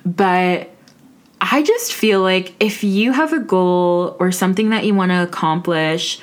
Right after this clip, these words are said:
why not actually start to work towards that the moment you realize you need to make a change? Why do we wait until the beginning of January? I just don't get it. Uh,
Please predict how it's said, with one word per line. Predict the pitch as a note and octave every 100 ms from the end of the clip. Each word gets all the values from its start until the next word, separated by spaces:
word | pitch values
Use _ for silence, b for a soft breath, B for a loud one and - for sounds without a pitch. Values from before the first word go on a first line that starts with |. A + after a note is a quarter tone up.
| B B B
why | G3 F#3
not | A#3 C#4+ C4+
actually | F#3+ F#3+ - G3+ G3+ G3
start | F#3 - F3 F3 -
to | - F#3 E3+ E3
work | E3+ E3+ E3+
towards | - E3+ E3+ F3
that | - A3+ A#3+ A#3 -
the | G3+
moment | F#3+ F#3 G3+ G3
you | G3
realize | F3 E3+ E3+ E3+ D#3+
you | D#3+
need | E3 D#3+ D#3
to | -
make | F3 D#3
a |
change? | F#3 - - - - - - _ B B B B
Why | G3 G#3+
do |
we | C4
wait | D4+ D4+
until | C4+ C#4+
the | C4
beginning | B3 G#3 F3+ G3
of | A#3
January? | F#3 E3+ E3+ E3+ A2+ G#2 C#3+ -
I | G3+
just | G3+ G3+
don't | - G3+
get | G3+ D#3
it. | C3+ F#2 - B B B B B
Uh, | F#3 E3+ D#3+ D3+ D#3 C#3